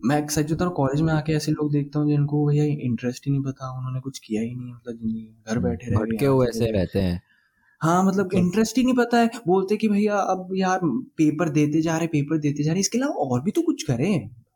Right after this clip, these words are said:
Speaker 1: बीटेक
Speaker 2: हम्म।
Speaker 1: में, कॉलेज में यही होता है, पेपर देते जा रहे, पेपर देते जा रहे, पेपर आते जा रहे, ठीक है चलो पेपर दे,
Speaker 3: अब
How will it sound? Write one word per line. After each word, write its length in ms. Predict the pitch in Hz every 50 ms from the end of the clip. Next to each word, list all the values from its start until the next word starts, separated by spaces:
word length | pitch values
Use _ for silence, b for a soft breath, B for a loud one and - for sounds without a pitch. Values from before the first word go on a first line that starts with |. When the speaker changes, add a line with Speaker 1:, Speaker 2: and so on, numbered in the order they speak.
| _ _
Speaker 1:
बीटेक 360 | 131 131 156 170 110 190 220 -
Speaker 2:
हम्म। 80 | -
Speaker 1:
में, 60 | 247
कॉलेज 260 | 240 202 180 185 202 220
में 100 | 269 247
यही 200 | 185 175 196 233
होता 220 | 247 202 - 143
है, 80 | 135 -
पेपर 220 | - 156 160 196 185
देते 200 | 190 196 190 190
जा 100 | 190 185
रहे, 80 | 196
पेपर 280 | 190 190 175 165 180 180
देते 220 | 180 185 175 180
जा 120 | 180 185 170
रहे, 100 | 180 185
पेपर 320 | - 156 135 131 - 165
आते 220 | 170 165 160 - 165
जा 80 | 165
रहे, 100 | 165 165
ठीक 260 | 165 - - 160 156
है 40 | 156 156
चलो 160 | - 156 160
पेपर 280 | - 135 120 - -
दे, 140 | 143 135 117 92 95 - _ -
Speaker 3:
अब 60 | 151